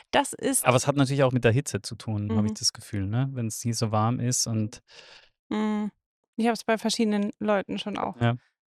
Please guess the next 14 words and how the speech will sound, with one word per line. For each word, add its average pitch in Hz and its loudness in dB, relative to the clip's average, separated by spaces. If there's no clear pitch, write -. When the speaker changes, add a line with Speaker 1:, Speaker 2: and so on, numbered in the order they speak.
Speaker 1:
im 214 2
Winter 202 0
und 202 -6
so 202 -8
<laughs> - -
Speaker 2:
<laughs> 247 4
Speaker 1:
beobachtet. 190 0
Aber 226 0
es 240 -6
fällt 233 2
mir 226 4
einfach 202 -4
auf, 254 4
also, 208 0